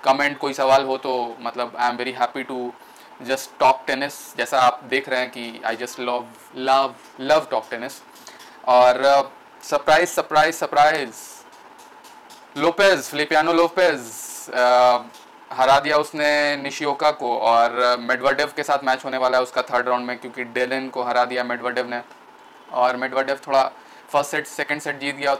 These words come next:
थर्ड सेट में थोड़ा गिव अप टाइप का कर रहा था, उसके बाद से फिर फोर्थ सेट। अभी थोड़ा उसका लेवल काफ़ी ज़्यादा हाई है, कभी अभी थोड़ा हॉट प्लेयर है वो, तो मतलब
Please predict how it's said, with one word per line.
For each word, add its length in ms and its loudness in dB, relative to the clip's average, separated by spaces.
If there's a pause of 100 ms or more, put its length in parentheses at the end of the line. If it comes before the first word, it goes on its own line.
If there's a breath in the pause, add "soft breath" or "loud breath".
थर्ड 140 2
सेट 220 -8
में 120 -10
थोड़ा 160 2
गिव 320 -4
अप 120 -6
टाइप 180 -2
का 100 -6
कर 160 -6
रहा 120 -4
था, 160 -6
उसके 200 -10
बाद 160 0
से 100 -12
फिर 200 -12 (380)
फोर्थ 180 -6
सेट। 160 -6 (460 loud breath)
अभी 200 0
थोड़ा 180 2
उसका 220 2
लेवल 360 2
काफ़ी 260 -2
ज़्यादा 340 0 (400)
हाई 220 2
है, 100 -2
कभी 240 -6
अभी 220 -4
थोड़ा 340 -2 (100)
हॉट 180 0
प्लेयर 220 -4
है 60 -6
वो, 120 -10
तो 140 -10
मतलब 500 -6